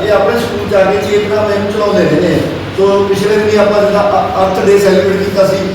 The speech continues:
ਕਿ ਅਰਥ ਨੂੰ ਕੀ ਕੀ ਸਮੱਸਿਆਵਾਂ ਆਉਂਦੀਆਂ, ਉਹ ਬੱਚੇ ਬੱਸ ਸਟੈਂਡ ਆਏ ਸੀ, ਪੋਸਟਰ ਮੁਕਾਬਲਾ, ਉਹਨਾਂ ਨੂੰ ਵੀ ਆਪਾਂ ਆਨਰ ਕਰਨਾ।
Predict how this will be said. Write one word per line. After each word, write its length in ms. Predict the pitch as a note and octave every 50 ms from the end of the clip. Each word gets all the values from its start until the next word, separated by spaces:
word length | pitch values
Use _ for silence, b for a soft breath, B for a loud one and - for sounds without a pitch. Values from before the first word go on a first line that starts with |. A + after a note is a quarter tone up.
| - - -
ਕਿ 120 | F#3+ F#3+ F#3+
ਅਰਥ 160 | F#3+ F#3+ F#3+
ਨੂੰ 120 | G3+ G3+
ਕੀ 180 | F#3+ - - - -
ਕੀ 60 | G3
ਸਮੱਸਿਆਵਾਂ 480 | - F#3+ F#3+ F#3 - - F#3+ F#3+ G3 F#3+
ਆਉਂਦੀਆਂ, 220 | G3 G3 F#3+ F#3+
ਉਹ 320 | F#3 F#3+ F#3+ G3 F#3+ F#3+ F#3+
ਬੱਚੇ 180 | F#3+ G3 G3+
ਬੱਸ 220 | G3+ F#3 F#3 F3+ F#3
ਸਟੈਂਡ 240 | F#3+ F#3+ F#3+ F#3+
ਆਏ 140 | F#3+ F#3+ F#3
ਸੀ, 180 | F#3 F#3 F#3 F#3
ਪੋਸਟਰ 240 | F#3 F3+ F#3 G3 F#3
ਮੁਕਾਬਲਾ, 340 | F3+ F3 F#3 F#3 F#3 F#3
ਉਹਨਾਂ 280 | F3+ F3+ F3+ F3+ - -
ਨੂੰ 120 | - -
ਵੀ 40 | G#3
ਆਪਾਂ 260 | G#3+ G#3+ G#3+ G#3 G3+
ਆਨਰ 220 | G3+ G3+ F#3+ F#3+ G#3
ਕਰਨਾ। 260 | G#3 G#3 A3 A#3 A#3